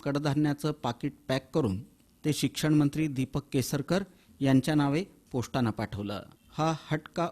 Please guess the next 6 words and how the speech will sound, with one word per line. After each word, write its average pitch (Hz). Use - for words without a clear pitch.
उपक्रम 107
भाजप 139
जैन 143
प्रकोष्ठच्या 151
पदाधिकाऱ्यांनी 143
आयोजित 131